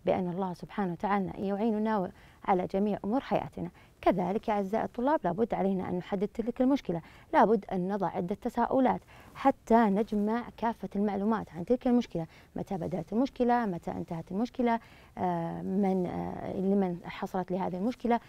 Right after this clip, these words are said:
لماذا حدثت هذه المشكلة. فإذا فلا بد علينا أن نجمع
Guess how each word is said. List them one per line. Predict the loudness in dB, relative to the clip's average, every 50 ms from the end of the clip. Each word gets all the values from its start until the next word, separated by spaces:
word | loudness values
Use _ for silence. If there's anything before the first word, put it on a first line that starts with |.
| -20 -10 0 4
لماذا | 6 8 8 8 6 2 0 -2 -2
حدثت | -2 0 -2 -2 -2 -4 -6 -6 -4 0
هذه | 0 0 2 2 2 2
المشكلة. | 2 2 0 -2 -8 -10 -10 -12 -14 -18 -20 -20 -20 -20 -12 -4
فإذا | -4 -2 2 2 4 4 4 4
فلا | 2 0 -4 -4 -2 -2
بد | 2 2 2 4 2 -2
علينا | 0 2 2 2 2 0 -2 -4 -6 -4
أن | -2 0 2 4
نجمع | 4 4 4 2 2 2 2 0